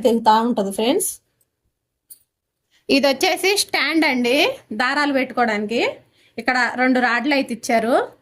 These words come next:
రెండు దారాలు ఒకసారి పెట్టుకొని, ఆ, ఒక దారంతో స్టిచ్చింగ్ అయిపోయినాక ఇంకో దారం డైరెక్ట్ అయితే మనం మిషన్ కి అయితే పెట్టుకోవచ్చు ఫ్రెండ్స్. ఇప్పుడు మిషన్, మిషన్, ఆ, బాబిన్ కి దారం ఏ విధంగా చుట్టుకోవాలి,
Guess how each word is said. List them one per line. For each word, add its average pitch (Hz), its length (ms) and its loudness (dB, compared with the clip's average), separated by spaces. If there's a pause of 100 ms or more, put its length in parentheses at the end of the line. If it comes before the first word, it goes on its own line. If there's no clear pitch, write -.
(340)
రెండు 262 220 2
దారాలు 294 420 2
ఒకసారి 277 320 0
పెట్టుకొని, 240 460 -4 (580)
ఆ, 208 100 -4 (140)
ఒక 247 180 2
దారంతో 277 420 0
స్టిచ్చింగ్ 254 380 -6
అయిపోయినాక 233 480 -4 (180)
ఇంకో 254 240 0
దారం 226 360 2 (140)
డైరెక్ట్ 220 340 0
అయితే 247 380 -4 (160)
మనం 220 180 -6
మిషన్ 233 280 -4
కి 247 40 0
అయితే 226 160 -2
పెట్టుకోవచ్చు 214 580 -4
ఫ్రెండ్స్. 262 320 -2 (500)
ఇప్పుడు 277 240 4 (320)
మిషన్, 277 380 4 (140)
మిషన్, 359 300 4 (960)
ఆ, 214 80 0 (140)
బాబిన్ 330 320 0
కి 392 80 -2
దారం 302 320 2
ఏ 302 140 -2
విధంగా 269 400 -2
చుట్టుకోవాలి, 240 640 0